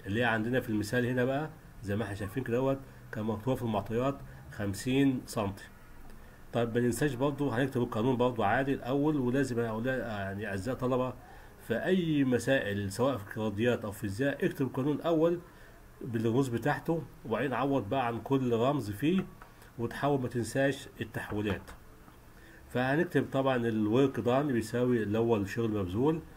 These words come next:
الفورس اللي هي هنا اف في كوزاين. انا طبعًا حابب هنا احط cosine سيتا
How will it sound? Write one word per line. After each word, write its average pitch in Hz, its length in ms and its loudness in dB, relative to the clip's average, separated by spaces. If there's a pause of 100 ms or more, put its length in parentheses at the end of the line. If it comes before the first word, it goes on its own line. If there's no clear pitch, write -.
(420)
الفورس 131 500 0
اللي 107 120 4
هي 113 200 6
هنا 117 320 2
اف - 280 -4 (600)
في 113 300 0
كوزاين. 117 540 2
انا 117 80 -4
طبعًا 139 300 2
حابب 151 320 0
هنا 147 220 2
احط - 360 -2
cosine 135 380 2
سيتا 160 500 -2